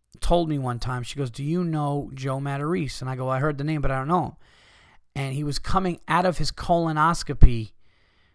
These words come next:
like, medication. So he got a colonoscopy in my stepmother's office. And as he's, like, coming out of it, and he's, like, awakening, like, getting up,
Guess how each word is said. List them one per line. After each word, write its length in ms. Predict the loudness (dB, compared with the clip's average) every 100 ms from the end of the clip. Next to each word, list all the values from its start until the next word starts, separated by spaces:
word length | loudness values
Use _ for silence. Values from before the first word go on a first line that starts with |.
| -6
like, 200 | -4 -2
medication. 540 | 0 0 -2 -2 -2 0
So 100 | 2
he 60 |
got 120 | 2
a 40 | 2
colonoscopy 1000 | 4 4 4 2 0 0 6 8 8 2 -12 _
in 140 | -8 -4
my 260 | -4 -4
stepmother's 720 | -6 -10 -4 -4 -2 -2 0
office. 480 | 0 0 -2 -6 -12 -10
And 140 | -10 -8
as 280 | -6 -6
he's, 200 | -6 -6
like, 160 | -6 -8
coming 380 | -8 -6 -6 -4
out 200 | -2 -2
of 120 | -4
it, 180 | -8 -12 -20 -20 _ -10
and 100 | -6
he's, 140 | -2
like, 180 | -4 -4 -6
awakening, 720 | -6 -4 -2 -4 -4 -8 -6
like, 160 | -6
getting 220 | -2 -2
up, 100 | -4